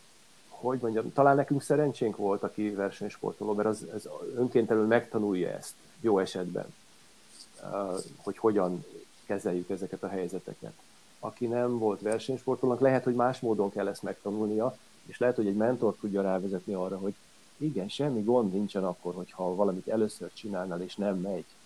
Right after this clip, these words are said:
Hát gondolj bele, hogyha egy kisgyerek, ö, a-, abban a korban, amikor elkezd tanulni járni, és mikor harmadszorra esett, ö, fenékre, azt mondaná maga, "Á, jó, hát ez nem prób-, nem megy, nem próbálom." Hát, hát ilyen nincs.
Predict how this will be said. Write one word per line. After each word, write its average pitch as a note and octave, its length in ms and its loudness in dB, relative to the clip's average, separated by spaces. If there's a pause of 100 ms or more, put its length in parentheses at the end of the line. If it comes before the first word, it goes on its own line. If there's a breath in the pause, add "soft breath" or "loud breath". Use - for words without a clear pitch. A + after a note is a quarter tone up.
(300)
Hát B2 220 -10
gondolj C3 340 4
bele, G#2+ 180 4
hogyha G2+ 260 0
egy F#2+ 120 -4
kisgyerek, G2+ 640 -2
ö, G#2 120 2 (400 loud breath)
a-, - 380 -4
abban A2 220 4
a G#2 80 0
korban, G#2+ 360 2
amikor G2 280 -2
elkezd G#2+ 380 -2
tanulni G2+ 320 0
járni, F#2+ 480 0 (440)
és F#2+ 180 -16
mikor G#2 180 -6
harmadszorra G2+ 960 2
esett, G#2 360 -8
ö, G2+ 140 -2 (100)
fenékre, G2+ 480 -2
azt G#2+ 180 -4
mondaná F#2+ 260 -4
maga, G2 260 -4
"Á, D3 160 0
jó, G#2 220 4
hát G2 180 -4
ez G2 160 -6
nem F#2+ 200 -4
prób-, G2+ 160 -4
nem F#2 180 0
megy, D2+ 220 -6
nem F2+ 160 -2
próbálom." F2 440 -6
Hát, A2 180 -12
hát A2 80 -6 (420)
ilyen G2+ 180 2
nincs. A2+ 420 0